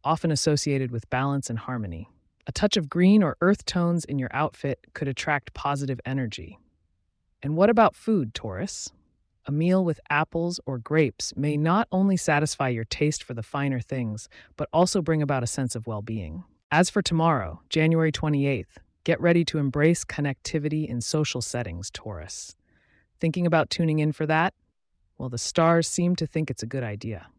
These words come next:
Thank you for joining us today at Taurus Daily Horoscope. If you have questions or themes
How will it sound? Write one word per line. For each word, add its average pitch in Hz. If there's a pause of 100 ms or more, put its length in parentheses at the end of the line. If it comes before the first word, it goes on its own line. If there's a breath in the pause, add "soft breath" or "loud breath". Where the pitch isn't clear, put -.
(220)
Thank 170
you 196
for 165
joining 147
us 143
today 147
at 117
Taurus 131
Daily 123
Horoscope. 110 (340)
If -
you 151
have 151
questions 226
or 143
themes 139